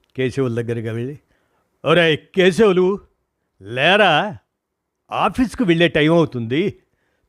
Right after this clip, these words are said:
తొందరగా వెళ్ళకపోతే బస్సు మిస్ అవుతుంది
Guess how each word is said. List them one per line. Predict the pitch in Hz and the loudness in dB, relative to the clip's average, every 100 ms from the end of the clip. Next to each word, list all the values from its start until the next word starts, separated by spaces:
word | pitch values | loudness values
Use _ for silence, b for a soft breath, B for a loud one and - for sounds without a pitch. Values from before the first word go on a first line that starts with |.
| _ | _
తొందరగా | 127 196 240 214 220 | -4 2 2 4 4
వెళ్ళకపోతే | 156 160 165 _ 143 117 | 2 0 -4 _ -8 -6
బస్సు | 160 92 143 - | -10 -4 -6 -4
మిస్ | 240 247 - | -2 -2 2
అవుతుంది | 220 156 233 165 151 190 208 | 0 2 2 2 2 2 0